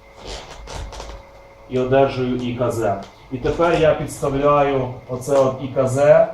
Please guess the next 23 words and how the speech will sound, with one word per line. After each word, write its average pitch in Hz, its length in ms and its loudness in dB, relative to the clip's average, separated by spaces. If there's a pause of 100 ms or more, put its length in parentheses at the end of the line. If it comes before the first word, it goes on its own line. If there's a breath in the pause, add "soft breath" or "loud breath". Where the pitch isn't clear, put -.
(120)
цю 147 180 -6
формулу, 143 720 -4
і 131 80 -4
У 135 120 -2
маленьке 131 480 2
входа 123 420 -2
скорочується, 131 880 -2
і 123 140 -4
я 123 100 6
одержую 120 640 2
R 117 280 4
вихода 131 720 0 (440)
дорівнює, 117 800 -2 (480 loud breath)
е, 104 240 -2 (1120)
Одиниця 123 680 -2
розділити 113 640 -2
на 110 440 0 (920)
G 120 380 -6
M 131 340 2 (360)
плюс 117 500 -4 (1900)
одиниця 113 640 -2
розділити 110 720 -4
на 104 400 -4